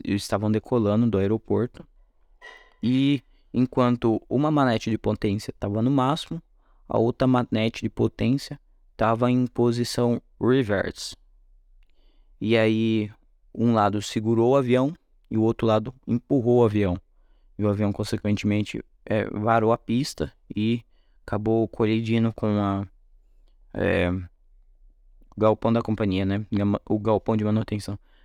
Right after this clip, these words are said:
Teve outro caso da tam, né? Que foi um A trezentos e vinte, se eu não me engano. Mas no caso dele, foi na hora da aterrissagem. Porque, é, na aviação, o avião pode decolar com um reversor,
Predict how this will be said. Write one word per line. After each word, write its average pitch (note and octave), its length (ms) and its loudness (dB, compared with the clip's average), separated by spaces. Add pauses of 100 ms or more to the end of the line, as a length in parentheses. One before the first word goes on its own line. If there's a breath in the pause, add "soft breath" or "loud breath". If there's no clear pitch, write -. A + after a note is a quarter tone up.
(120)
Teve C#3+ 280 0
outro D3+ 180 -2
caso C#3 240 0
da C#3+ 100 2
tam, C#3 360 0
né? A#2+ 120 2
Que - 120 -6
foi A#2+ 260 0
um A#2 320 2
A A2 80 0
trezentos A2+ 800 0
e A#2+ 140 2
vinte, A2+ 840 -4
se - 160 -12
eu - 20 -6
não G2+ 80 -2
me A#2 80 2
engano. A2+ 400 0 (840)
Mas A2+ 360 0
no B2+ 140 2
caso B2+ 300 0
dele, B2 300 0
foi A#2 240 0
na A2 200 2
hora A2+ 260 2
da - 240 -2
aterrissagem. A2 880 -2 (720)
Porque, G#2 720 -2 (1040)
é, G#2 360 2 (640)
na A2 180 2
aviação, A2+ 520 0 (520)
o C#3 80 0
avião C3+ 260 0
pode B2+ 320 0
decolar A2+ 520 0
com A2+ 360 -2
um D3+ 140 0
reversor, C3 720 -2